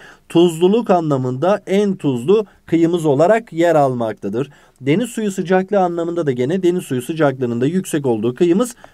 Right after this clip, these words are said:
Akdeniz kıyısı olarak geçer. Ve şunu unutmayalım. Karadeniz'de özellikle yüz elli iki yüz metre derinliğinden sonra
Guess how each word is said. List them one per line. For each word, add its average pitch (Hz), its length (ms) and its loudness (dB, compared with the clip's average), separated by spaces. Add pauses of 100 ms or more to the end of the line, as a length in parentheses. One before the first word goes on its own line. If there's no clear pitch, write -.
Akdeniz 180 440 0
kıyısı 175 300 0
olarak 185 280 2
geçer. - 340 -4 (180)
Ve 240 100 -2
şunu 185 200 -2
unutmayalım. 127 440 -4 (460)
Karadeniz'de 190 520 2
özellikle 175 580 0 (280)
yüz 190 400 2
elli 175 320 2
iki 170 320 -2
yüz 196 160 0
metre 127 380 0
derinliğinden 151 640 2
sonra 151 500 -2